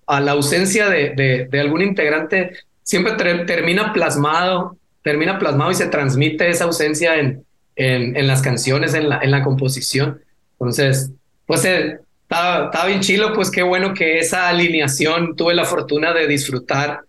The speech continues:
de disfrutar de esa alineación y de esa composición, de esas obras de arte que, que se aventaron estos cabrones.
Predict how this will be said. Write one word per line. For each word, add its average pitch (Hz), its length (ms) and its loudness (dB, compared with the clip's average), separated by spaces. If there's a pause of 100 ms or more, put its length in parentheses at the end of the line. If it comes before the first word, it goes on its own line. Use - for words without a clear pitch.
(200)
de 131 100 2
disfrutar 135 380 2
de 160 80 0
esa 160 140 0
alineación 147 460 0
y 160 40 2
de 156 60 2
esa 160 180 0
composición, 143 560 -2
de 151 60 2
esas 147 220 0
obras 156 260 2
de 135 100 2
arte 139 340 0
que, 127 160 -4 (380)
que 131 100 -2
se 135 80 0
aventaron 135 440 0
estos 135 200 -2
cabrones. 135 440 0